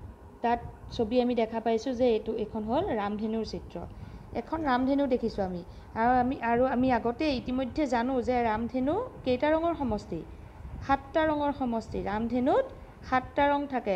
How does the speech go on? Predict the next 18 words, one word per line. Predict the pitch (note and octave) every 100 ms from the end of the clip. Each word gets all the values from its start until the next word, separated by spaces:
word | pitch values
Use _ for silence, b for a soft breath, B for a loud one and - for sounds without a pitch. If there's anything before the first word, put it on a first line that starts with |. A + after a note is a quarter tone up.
| F3+
যাক | G#3+ A3+
আমি | A#3+ B3+
অসমীয়াত | A3 - A#3 A#3 A3+ G3+
বেঘনী | G3 G3 A3+ B3
সেহাসুৰ | B3+ B3 A3+ A#3+ D4 F#4 B4 - B B B
আৰু | - A#3
ইংৰাজীত | A#3+ A3 A3 A#3 E4+ F4+ - F#3
ভিপজিঅ'ৰ | A3 G3 A#3+ B3+ B3
বুলি | A#3+ A3
কওঁ, | F3+ D#3+ - - - - - -
শ্বৰ্ট | - B3+ C4
ফৰ্ম | B3+ G3+ F3+
এইটো। | E3+ E3+ - - - - - - - - -
তাতে | A3 C#4+
সাতটা | D#4+ B3+ A#3 B3 A#3+
ৰং | B3
সোমাই | B3+ A#3 G#3+ G3+
আছে। | F3+ F3